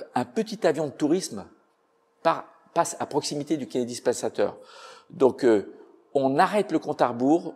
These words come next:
le temps que la police de l'air ou, euh, euh, arrive à convaincre ce petit avion de se dérouter et de sortir de la zone de lancement.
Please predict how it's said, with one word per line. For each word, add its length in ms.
le 180
temps 320
que 320
la 140
police 340
de 80
l'air 400
ou, 220
euh, 180
euh, 680
arrive 300
à 60
convaincre 480
ce 120
petit 240
avion 240
de 100
se 140
dérouter 800
et 80
de 100
sortir 400
de 80
la 160
zone 240
de 80
lancement. 480